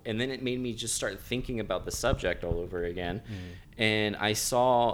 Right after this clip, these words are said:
Speaker 1: or could tell that I had s-, changed and, and had sort of adopted a lot of the views of the people in Los Angeles and people that I know personally and all that, where it's just like,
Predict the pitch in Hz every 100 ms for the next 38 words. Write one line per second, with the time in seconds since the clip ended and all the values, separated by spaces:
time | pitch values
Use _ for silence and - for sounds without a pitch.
0 | - 110 110 92 - 117 117 104 98 92
1 | - - - - 107 107 107 101 101 95
2 | 90 90 90 92 92 87 - 104 92 82
3 | 92 98 90 87 92 92 87 92 87 87
4 | 85 92 87 90 90 - - - - -
5 | - - 110 107 98 95 87 90 98 98
6 | 92 98 95 95 95 92 87 95 95 -
7 | - - - 95 95 98 101 98 95 -
8 | - 101